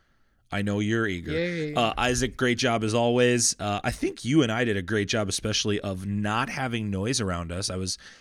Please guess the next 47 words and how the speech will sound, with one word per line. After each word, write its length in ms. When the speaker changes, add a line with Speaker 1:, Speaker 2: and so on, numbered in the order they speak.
Speaker 1:
I 100
know 160
there 120
was 220
some, 260
uh, 200
potential 560
for 160
children 420
coming 260
and 140
going. 400
My 160
cat, 400
uh, 280
surprisingly 520
only 160
cried 240
at 100
the 120
end, 200
so 160
I 40
think 200
we're 120
in 80
good 160
shape. 280
I 60
think 180
we 80
did 140
okay 240
with 160
the, 220
uh, 100
sound 400
on 160
this 160
episode. 380
We'll 80
see 120
how 100
it 60
turns 240
out 140
later. 220